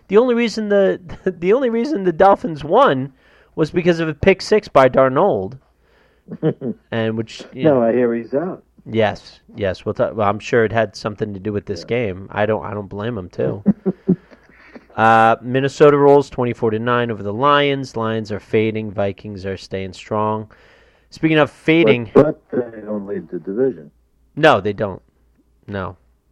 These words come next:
Speaker 1: no, they don't. Bears are still holding strong. Even Mac, Mac hasn't played two straight weeks. They haven't needed them 'cause they
Speaker 2: It's
Speaker 1: pl-
Speaker 2: the big shock of the year.
Speaker 1: What, the, the Bears?
Speaker 2: Yeah, I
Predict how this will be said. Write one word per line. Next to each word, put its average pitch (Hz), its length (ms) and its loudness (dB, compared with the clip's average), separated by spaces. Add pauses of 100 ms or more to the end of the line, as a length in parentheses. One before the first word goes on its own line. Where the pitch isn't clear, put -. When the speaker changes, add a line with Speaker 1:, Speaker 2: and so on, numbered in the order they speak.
(520)
Speaker 1:
no, 98 120 -6
they 92 120 -6
don't. 95 240 -10
Bears 101 280 -4
are 95 80 -8
still 98 300 -6
holding 95 240 -8
strong. 98 480 -10
Even 180 260 -4
Mac, 240 180 -2
Mac 190 240 -6
hasn't 214 260 -2
played 202 200 -2
two 214 160 -6
straight 196 280 -2
weeks. 220 180 -8
They 156 140 0
haven't 156 180 -4
needed 165 300 -6
them 98 180 -12 (380)
'cause 127 140 -4
they 139 120 6
Speaker 2:
It's 110 100 4
Speaker 1:
pl- - 60 -4
Speaker 2:
the 107 100 0
big 110 280 2
shock 110 240 4
of 98 100 0
the 104 80 4
year. 113 280 0 (420)
Speaker 1:
What, 131 240 2
the, 101 160 -2 (240)
the 113 80 -2
Bears? 143 580 0 (460)
Speaker 2:
Yeah, 320 160 2 (100)
I 226 60 -2